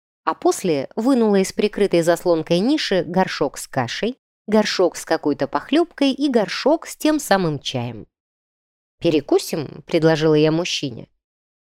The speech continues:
«Вы же хотели хозяйство идти смотреть», — мрачно сказал он. «На сытый желудок — это приятнее», — отбрила я.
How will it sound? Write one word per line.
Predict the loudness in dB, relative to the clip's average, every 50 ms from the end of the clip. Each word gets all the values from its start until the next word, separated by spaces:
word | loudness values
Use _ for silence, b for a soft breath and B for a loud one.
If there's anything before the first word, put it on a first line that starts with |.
| _ _ _ _ _ _ -6
«Вы | -2 0 2 2 2
же | 2 2 2 2 2
хотели | 2 0 0 2 2 2 2 2
хозяйство | 2 2 0 2 2 2 0 0 -2 -2 -2 0 0 0
идти | 0 -2 -6 -6
смотреть», — | -4 -4 -4 -4 -2 0 -2 -2 -2 -4 -8 -18 -20 _ _ 0
мрачно | 2 4 4 2 2 -2 -4 -4 -6
сказал | -2 -2 -2 0 0 2 0 0 0
он. | -2 -4 -8 -14 _ _ _ _ _ _ _ _ _ _ _ _ _ _ _ _ _ _ _ _
«На | 4 4 4 4
сытый | 2 2 0 0 0 2 0 -2
желудок — | 0 0 0 2 2 2 2 0 2 0
это | 0 2 2 -2
приятнее», — | 0 -2 2 2 2 2 2 0 -4 -4 -4 -4 -4 -6 -10 _
отбрила | 0 0 2 2 0 0 2 2 2 2 2
я. | 2 0 -2 -4 -6